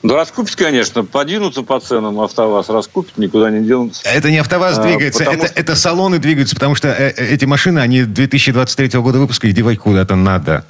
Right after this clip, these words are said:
Speaker 2: Они никому нафиг не нужны по такой цене.
Speaker 1: Ну, пусть ещё, пусть ещё скинут, да купят, естественно. О Грантах вообще речи не идёт, потому что Грант — это самый продаваемый автомобиль до сих пор из новых на российском рынке.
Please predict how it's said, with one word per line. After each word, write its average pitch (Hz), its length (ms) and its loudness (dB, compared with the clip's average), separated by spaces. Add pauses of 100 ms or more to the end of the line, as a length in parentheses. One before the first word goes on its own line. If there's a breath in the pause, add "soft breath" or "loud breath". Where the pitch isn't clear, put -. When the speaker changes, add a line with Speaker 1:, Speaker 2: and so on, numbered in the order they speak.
(120)
Speaker 2:
Они 98 240 2
никому 110 280 2
нафиг 101 280 -2
не 95 60 4
нужны 92 260 4
по - 80 -2
такой 87 220 0
цене. 107 280 2
Speaker 1:
Ну, 226 60 -2
пусть 233 280 -4
ещё, 185 540 0
пусть 175 240 -6
ещё 160 300 -2
скинут, 139 420 0
да 107 100 0
купят, 127 440 -2
естественно. 113 640 2
О 113 60 0
Грантах 139 440 -4
вообще 110 340 -4
речи 143 280 -4
не 123 240 -2
идёт, 117 240 0 (160)
потому 107 240 -2
что 101 200 -2 (360 loud breath)
Грант — 143 320 0
это 95 140 -2
самый 113 280 -4
продаваемый 123 560 0
автомобиль 123 420 0
до 101 140 2
сих - 100 -12
пор 139 240 2
из 113 80 0
новых 113 340 -2
на 104 200 0
российском 104 520 0
рынке. 95 300 -2